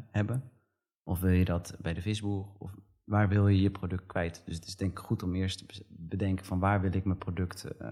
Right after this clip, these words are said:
aan de man krijgen en, eh, wat is mijn doelgroep?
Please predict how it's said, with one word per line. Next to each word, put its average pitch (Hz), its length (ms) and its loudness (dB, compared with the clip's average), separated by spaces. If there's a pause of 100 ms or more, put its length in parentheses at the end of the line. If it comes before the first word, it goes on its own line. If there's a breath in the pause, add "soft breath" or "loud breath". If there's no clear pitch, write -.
(120)
aan - 160 2
de 98 60 8
man 101 460 4 (640)
krijgen 104 520 -4
en, 98 460 -2
eh, 87 260 -6 (880)
wat 107 180 4
is 101 80 -2
mijn 101 180 2
doelgroep? 107 520 0